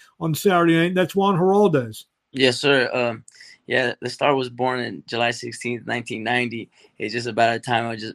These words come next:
Speaker 2: start shining brighter and brighter and brighter. So, and on this stage, I'm gonna shine bright and just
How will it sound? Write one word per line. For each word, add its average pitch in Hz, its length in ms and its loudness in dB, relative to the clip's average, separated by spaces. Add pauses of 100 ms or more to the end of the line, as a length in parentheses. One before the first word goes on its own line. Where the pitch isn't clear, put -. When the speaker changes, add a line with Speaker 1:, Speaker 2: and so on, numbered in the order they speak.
(120)
Speaker 2:
start - 260 -4
shining 117 380 -4
brighter 117 300 -2
and 110 100 -10
brighter 110 240 -4
and 104 100 -12
brighter. 107 320 -6
So, 117 280 -10 (260)
and 107 100 -2
on 127 140 2
this 139 120 4
stage, 147 360 4
I'm 131 100 -4
gonna 127 100 -6
shine 127 300 -6
bright 131 360 2 (600)
and 123 220 -6
just 120 200 -10